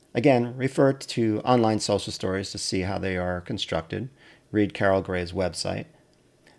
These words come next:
But don't let questions and doubts stop you. For whatever story you create is a step in the right direction,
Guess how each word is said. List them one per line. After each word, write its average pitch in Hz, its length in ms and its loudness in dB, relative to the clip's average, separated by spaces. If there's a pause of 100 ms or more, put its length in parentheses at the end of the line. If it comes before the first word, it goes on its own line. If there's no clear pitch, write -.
But 147 100 0
don't 175 180 4
let 156 120 2
questions 117 480 2
and 107 160 0
doubts 90 300 0
stop - 320 -4
you. - 180 -6 (800)
For - 140 -4
whatever 165 260 4
story 131 420 2
you 117 140 0
create 92 540 -4
is - 120 -10
a 90 60 -10
step - 340 -4
in 104 60 -2
the 98 80 -2
right 107 200 0
direction, - 540 -6